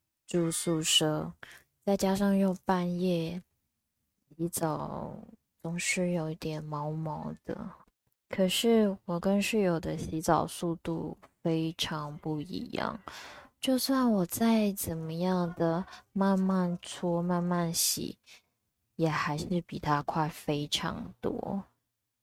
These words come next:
大家洗澡都多久呢？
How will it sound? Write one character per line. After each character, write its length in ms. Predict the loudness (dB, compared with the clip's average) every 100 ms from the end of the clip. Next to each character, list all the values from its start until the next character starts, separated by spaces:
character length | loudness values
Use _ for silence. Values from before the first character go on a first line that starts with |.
| _ _ _ _ _
大 140 | -4 -2
家 320 | 0 -2 -2
洗 180 | -4 -4
澡 220 | -2 -2
都 200 | -2 -8
多 240 | -4 -4 -4
久 280 | -4 -8
呢？ 480 | -8 -8 -6 -6 -10